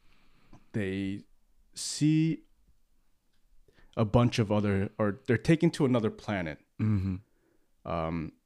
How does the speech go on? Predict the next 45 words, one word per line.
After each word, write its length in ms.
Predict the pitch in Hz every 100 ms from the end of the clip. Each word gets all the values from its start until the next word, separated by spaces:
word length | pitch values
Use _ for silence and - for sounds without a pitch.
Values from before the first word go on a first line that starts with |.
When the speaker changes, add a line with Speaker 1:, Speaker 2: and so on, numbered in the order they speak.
| _ _
Speaker 1:
where 160 | - 101
it's, 300 | 92 - -
like, 160 | 90 101
a 60 |
more, 180 | 101 104
little 180 | 104 104
more 140 | 98
factory 480 | 92 - 95 - 92
planet, 400 | 87 - 92 92
like, 380 | 90 90 87 -
some 220 | - 87 90
Speaker 2:
Interesting. 220 | - 127
Speaker 1:
things 180 | 101 95
are 60 |
being 260 | 92 98 92
built 300 | 92 90 -
up. 240 | 90 90 - 113
Speaker 2:
Okay. 200 | - 101
Speaker 1:
And 140 | 92
as 200 | 87 113
they're 140 | - 127
being 200 | 131 123
taken 320 | - 117 107
to 120 | -
their, 160 | 107 101
like, 200 | 98 95
cell, 500 | - - 101 85 85 _ _ _ _ -
they 120 | 101
see 580 | 98 - 110 104 104 101 -
a 60 | 101
bunch 260 | 107 98
of 60 | 98
Space 440 | - 107 107 -
Ranger, 600 | 104 101 101 95 92 107 - -
like, 160 | 92 -
equipment 540 | - - - 95 85 -
everywhere 540 | 92 92 76 76 98 -
being 180 | 92
torn 260 | 85 117 139
Speaker 2:
Oh, 60 | 107
Speaker 1:
apart, 560 | 92 87 87 85 -
being 140 | 82 90
Speaker 2:
okay. 120 | 90
Speaker 1:
used, 520 | 87 87 90 85 - _ _ _ _ _ _ -
um, 540 | - 73 80 82 -